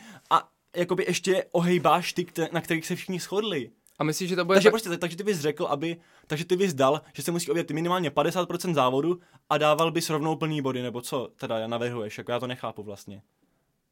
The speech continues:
Speaker 2: Tak ale já jsem říkal víc reforem.
Speaker 1: Tak
Speaker 2: Ale
Speaker 1: co
Speaker 2: tak
Speaker 1: teda?
Speaker 2: můžem to nechat pustit a můžem se
Speaker 1: Takže
Speaker 2: přesunout
Speaker 1: počkej,
Speaker 2: k něčemu
Speaker 1: ne, ne,
Speaker 2: dalšímu.
Speaker 1: ne, ne, to mě zajímá. Takže jak, jak, jak bys to ty vyřešil líp, tu, tu velkou cenu Japonska takhle? Co by se teda stalo?
Speaker 2: Ne, já bych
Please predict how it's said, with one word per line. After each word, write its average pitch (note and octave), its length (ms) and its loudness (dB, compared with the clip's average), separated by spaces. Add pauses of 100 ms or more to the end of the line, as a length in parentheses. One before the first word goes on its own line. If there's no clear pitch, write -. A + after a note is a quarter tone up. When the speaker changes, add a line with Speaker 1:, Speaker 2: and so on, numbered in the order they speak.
(140)
Speaker 2:
Tak C#3 180 -6
ale C#3+ 140 2
já C#3+ 120 -2
jsem D3 300 -6
říkal D3+ 300 -2
víc D3 280 -8
reforem. D#3 580 -2
Speaker 1:
Tak D#3 120 2
Speaker 2:
Ale E3 80 8
Speaker 1:
co G3 60 4
Speaker 2:
tak F#3 80 2
Speaker 1:
teda? B2 220 -2 (140)
Speaker 2:
můžem D#3 280 0
to A3 120 2
nechat G#3 300 -2
pustit D#3 380 -4
a E3 40 0
můžem E3 220 -4
se D#3+ 120 -12
Speaker 1:
Takže - 60 -16 (180)
Speaker 2:
přesunout - 40 2
Speaker 1:
počkej, F3+ 140 2
Speaker 2:
k F3+ 40 0
něčemu F3+ 80 0
Speaker 1:
ne, F3 80 4
ne, F#3 140 6
Speaker 2:
dalšímu. E3+ 200 4
Speaker 1:
ne, E3+ 80 6
ne, E3 100 4
to E3+ 80 0
mě E3+ 120 2
zajímá. D#3+ 300 2
Takže D3 180 2
jak, D#3+ 260 2
jak, E3+ 160 0
jak E3 100 -2
bys G#3 120 -2
to F#3 80 0
ty E3+ 100 -2
vyřešil D3+ 380 -2
líp, A2 220 -8
tu, B2 180 -6 (260)
tu C#3 100 -4 (120)
velkou C3 280 -2
cenu C3+ 180 -6
Japonska A#2 420 -8
takhle? G#2 280 -10 (280)
Co F3+ 80 -6
by F3+ 60 -2
se F3 120 -4
teda A#2+ 160 0
stalo? C3+ 180 0
Speaker 2:
Ne, D3+ 40 6
já D#3 120 4
bych E3 140 -2